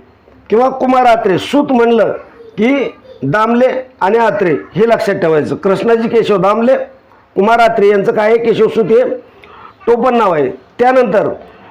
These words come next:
विदा किंवा विदा करंदीकर हे कोणाचं टोपण नाव आहे?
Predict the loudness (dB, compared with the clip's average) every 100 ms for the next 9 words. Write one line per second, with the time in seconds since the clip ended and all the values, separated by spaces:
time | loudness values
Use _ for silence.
0 | -20 -16 -4 -2 0 0 0 -2 -8 -4
1 | 0 2 2 2 0 2 2 2 2 2
2 | 2 0 0 0 0 2 2 2 0 0
3 | 0 0 2 2